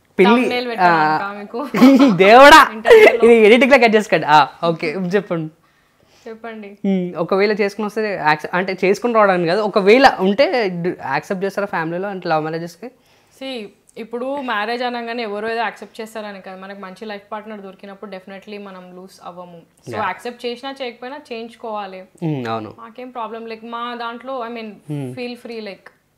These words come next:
Speaker 1: Mm-hmm.
Speaker 2: ఏదైనా
Speaker 1: మమ్మీ,
Speaker 2: ఓకే.
Speaker 1: eh,
Speaker 2: Like,
Speaker 1: షేర్ చేసుకో.
Speaker 2: హ్యాపీగా ఉండడం ఇంపార్టెంట్, end of the day.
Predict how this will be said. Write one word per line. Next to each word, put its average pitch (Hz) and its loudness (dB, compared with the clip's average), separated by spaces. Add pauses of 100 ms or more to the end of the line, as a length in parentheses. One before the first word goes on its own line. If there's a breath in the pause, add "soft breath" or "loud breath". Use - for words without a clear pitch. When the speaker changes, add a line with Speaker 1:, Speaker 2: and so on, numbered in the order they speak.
(140)
Speaker 1:
Mm-hmm. 147 -8
Speaker 2:
ఏదైనా 151 -10
Speaker 1:
మమ్మీ, 139 -4
Speaker 2:
ఓకే. 139 -12
Speaker 1:
eh, 147 -12
Speaker 2:
Like, 143 -10
Speaker 1:
షేర్ 147 -8
చేసుకో. 127 -6
Speaker 2:
హ్యాపీగా 240 -6
ఉండడం 254 -6
ఇంపార్టెంట్, 208 -10
end 190 -16
of 185 -14
the 185 -16
day. 180 -14